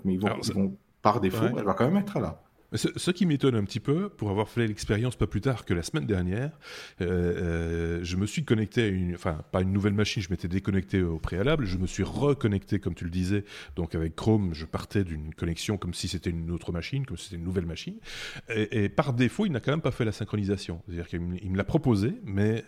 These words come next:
Speaker 2: je, euh, c'est, est-ce que c'est déjà une, une des mises à jour qui est, qui est proposée, ou
Speaker 1: C'est possible que ce soit une sous-version, effectivement. Donc,
Speaker 2: Ouais.
Speaker 1: euh, ou alors c'est au, au niveau des, peut-être des droits de différents pays, euh,
Speaker 2: Peut-être.
Speaker 1: qu'ils ont peut-être adapté cela,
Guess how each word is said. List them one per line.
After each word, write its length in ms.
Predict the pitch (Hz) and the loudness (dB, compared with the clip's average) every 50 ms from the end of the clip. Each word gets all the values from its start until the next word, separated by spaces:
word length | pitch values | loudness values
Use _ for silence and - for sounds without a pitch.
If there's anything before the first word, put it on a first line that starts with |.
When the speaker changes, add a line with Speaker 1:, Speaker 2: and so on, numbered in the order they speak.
| - 98 | -10 -10
Speaker 2:
je, 180 | 87 90 95 | -6 -4 -4
euh, 800 | 98 98 98 92 90 87 92 92 92 98 98 104 104 104 107 101 | -4 -2 -4 -4 -4 -4 -6 -6 -6 -6 -6 -6 -6 -6 -8 -8
c'est, 540 | 101 - - 104 113 104 - - - - 92 | -10 -12 -14 -10 -8 -6 -6 -6 -6 -8 -8
est-ce 120 | 90 - - | -6 -4 -2
que 60 | 117 | -2
c'est 120 | - 110 | 0 0
déjà 240 | 98 107 107 101 117 | 2 2 4 4 4
une, 320 | 113 110 104 104 101 107 - - | 2 2 0 0 -2 -2 -2 0
une 180 | 123 120 120 117 | 2 2 4 4
des 120 | 110 110 | 4 4
mises 180 | 107 104 98 101 | 4 4 4 4
à 40 | 98 | 2
jour 260 | 98 110 113 - - | 2 0 -2 -4 -4
qui 200 | - 101 95 92 | -4 -2 -2 0
est, 180 | 90 90 90 - - - - - - - - - - | 0 -2 -4 -8 -12 -18 -18 -16 -16 -16 -18 -14 -6
qui 120 | - 92 | -4 -4
est 40 | 90 | -4
proposée, 460 | - - 82 - 98 98 98 160 240 247 233 | -4 -4 -4 -2 0 0 0 0 -2 0 0
ou 140 | 185 143 123 | 0 0 0
Speaker 1:
C'est 240 | 113 110 104 101 101 | 2 2 2 2 2
possible 240 | 107 101 104 113 | 2 2 0 -2
que 60 | 110 - | -2 0
ce 60 | 107 | 0
soit 100 | 101 101 | 2 0
une 60 | 101 | 0
sous-version, 640 | - - - 131 117 113 107 - - - 117 110 107 104 | 0 0 2 4 4 4 2 0 -4 -4 -2 -2 -2 -4
effectivement. 600 | - 101 - - - 101 95 90 85 82 87 87 | -6 -8 -8 -2 -2 0 2 2 0 0 -4 -6
Donc, 80 | 90 95 | -4 -2
Speaker 2:
Ouais. 120 | 92 95 101 95 | -2 -2 -2 -2
Speaker 1:
euh, 140 | 87 85 85 87 87 87 | -4 -4 -4 -4 -2 0
ou 80 | 87 92 | 2 4
alors 200 | 92 107 120 117 | 6 4 4 4
c'est 140 | - - 104 | 2 2 2
au, 120 | 95 101 | 2 2
au 140 | 101 107 107 | 2 0 0
niveau 300 | 107 110 107 110 117 113 | 0 0 2 2 2 2
des, 220 | 104 101 95 92 95 - - - - - - - - | 4 2 0 0 -2 -6 -16 -16 -16 -16 -12 -4 -2
peut-être 240 | 107 107 123 113 107 | 0 4 4 6 6
des 100 | 104 101 | 4 2
droits 220 | 95 98 101 92 101 104 110 117 117 120 120 120 113 113 | 0 0 -2 0 2 4 4 4 4 4 2 0 0 -2
de 60 | 95 | -4
différents 440 | 92 98 92 - - - 98 101 98 | -6 -6 -8 -6 -2 -2 0 0 -2
pays, 600 | 95 - - 101 92 95 104 120 131 139 143 - 117 | -2 -2 0 2 2 2 2 0 -2 -2 -4 -2 0
euh, 280 | 101 92 92 87 85 87 | 2 2 2 2 2 0
Speaker 2:
Peut-être. 380 | 85 85 85 120 139 - 98 101 | 0 0 0 0 0 0 0 0
Speaker 1:
qu'ils 260 | 101 98 87 85 92 | 2 0 0 0 0
ont 420 | 95 98 101 87 82 78 78 78 | 0 0 0 0 -2 -2 -4 -4
peut-être 200 | 78 - 95 - | -4 -6 -6 -6
adapté 340 | - - 87 85 - - 95 | -6 -6 -6 -6 -6 -6 -6
cela, 400 | 92 - - 107 110 107 117 - | -6 -2 0 2 2 2 0 0